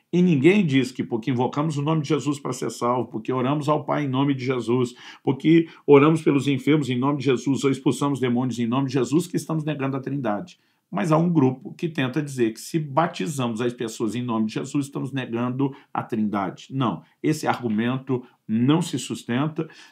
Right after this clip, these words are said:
né? E nós precisamos entender justamente o contrário. Mostra a igualdade que Jesus tem na Trindade e a capacidade de representá-la aqui na Terra. Em quarto lugar, eu quero explorar o elemento adoração.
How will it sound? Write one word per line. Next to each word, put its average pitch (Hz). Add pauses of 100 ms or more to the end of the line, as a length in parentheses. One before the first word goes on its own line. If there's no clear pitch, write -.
né? 127
E 160
nós 139
precisamos 135
entender 127
justamente 151
o -
contrário. 98
Mostra 117
a 117
igualdade 139
que -
Jesus 120
tem 123
na 123
Trindade 104 (240)
e 113
a 110
capacidade 110
de 101
representá-la 113 (220)
aqui 107
na 98
Terra. - (240)
Em 202
quarto 160
lugar, 107 (100)
eu 131
quero 151
explorar 131
o 135
elemento 123 (260)
adoração. 117